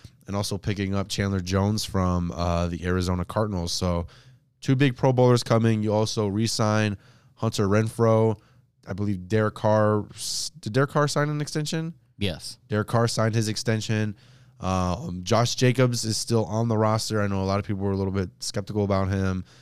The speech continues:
Speaker 1: Um, and also, you know, when they had drafted a running back, I believe in the third round or fourth round out of Georgia, uh, people thought they were kind of preparing for life after Josh Jacobs. But as of now, he's still on the roster.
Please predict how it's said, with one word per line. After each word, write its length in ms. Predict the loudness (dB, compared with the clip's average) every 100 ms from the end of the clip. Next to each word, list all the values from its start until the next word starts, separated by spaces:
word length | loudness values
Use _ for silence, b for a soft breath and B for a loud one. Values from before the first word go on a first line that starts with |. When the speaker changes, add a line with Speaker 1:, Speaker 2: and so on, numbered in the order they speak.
| B B -8
Speaker 1:
Um, 680 | -4 -2 -2 -2 -4 -8 -12
and 380 | -8 -4 -4 -6
also, 680 | -8 -8 -6 -4 -4 -4 -6 -12 _ _ -10
you 100 | -4
know, 80 | -2
when 120 | 0
they 180 | -2 -2
had 220 | -4 -4
drafted 340 | -2 -2 -4
a 40 | -6
running 280 | -4 -4
back, 200 | -6 -6
I 60 | -8
believe 280 | -10 -10 -10
in 60 |
the 80 | -10
third 460 | -10 -8 -6 -6 -6
round 360 | -6 -4 -6
or 40 | -8
fourth 320 | -8 -8 -8
round 260 | -8 -6 -8
out 140 | -10
of 80 | -10
Georgia, 580 | -8 -8 -4 -2 -2 -4 b b b b
uh, 220 | -2 -2
people 280 | -4 -8 -10
thought 220 | -8 -8
they 80 | -6
were 60 | -6
kind 180 | -6 -8
of 60 |
preparing 380 | -8 -4 -2 -2
for 140 | -2
life 260 | 0 0 0
after 180 | -6 -4
Josh 280 | 0 0 0
Jacobs. 240 | -4 -2
But 100 | -2
as 160 | 0 0
of 60 |
now, 200 | 0 0
he's 140 | 0 -2
still 200 | 0 0
on 80 |
the 100 | 0
roster. 560 | 0 0 -2 -2 -2 -4